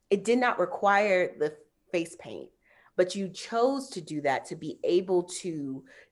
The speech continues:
detach yourself, not only from any type of ties or, um, family, but to detach yourself from yourself. And the fear that happened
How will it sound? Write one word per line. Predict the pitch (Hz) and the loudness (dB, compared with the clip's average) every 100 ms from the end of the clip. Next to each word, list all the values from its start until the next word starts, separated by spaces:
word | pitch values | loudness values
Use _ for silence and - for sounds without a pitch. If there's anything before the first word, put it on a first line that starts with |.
| 160 | -4
detach | 175 165 - - 151 - 160 | 0 0 -2 -4 -2 -4 -8
yourself, | 156 - 131 - | -8 -6 -6 -2
not | 170 - | -2 -2
only | 214 214 | -2 -4
from | 190 170 156 143 139 143 151 _ _ _ _ _ _ _ - | -4 -2 0 0 -4 -8 -16 _ _ _ _ _ _ _ 0
any | 180 175 | 2 0
type | - 165 160 | -2 -4 -2
of | 139 | -4
ties | - - 156 160 156 156 156 156 156 - | -4 0 2 4 4 2 0 -2 -6 -8
or, | 147 135 135 135 143 - _ _ _ | -6 -4 -6 -6 -10 -14 _ _ _
um, | 139 131 131 - | -6 -6 -6 0
family, | 190 247 196 143 139 135 - | 2 2 0 -2 -4 -6 -2
but | 175 196 190 | 6 6 6
to | 180 | 0
detach | 165 165 185 208 | -2 -4 -4 -4
yourself | 180 170 151 151 | -4 -2 -4 -4
from | 143 | -10
yourself. | 120 135 - 131 127 - - - - | -10 -8 -4 -4 -4 -12 -20 -20 -4
And | 165 165 | -2 2
the | 165 | 2
fear | 165 202 240 | 4 4 6
that | 202 - | 4 2
happened | - 170 - 156 143 143 | 0 0 0 -2 -2 -8